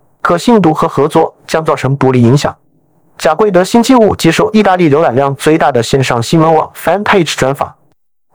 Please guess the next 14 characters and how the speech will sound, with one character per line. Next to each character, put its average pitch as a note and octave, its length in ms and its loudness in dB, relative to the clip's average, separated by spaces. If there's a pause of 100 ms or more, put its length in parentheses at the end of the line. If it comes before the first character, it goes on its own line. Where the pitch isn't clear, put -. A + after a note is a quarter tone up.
(120)
中 C4 220 0
国 F#3 160 2
驻 F#3+ 160 0
意 G#3 120 2
大 G3 160 0
利 F#3 100 0
大 F#3 140 0
使 F3 160 -2
馆 - 260 -2 (140)
官 F3 180 0
网 F3+ 140 0
星 - 180 0
期 G#3 140 2
六 G#3+ 200 2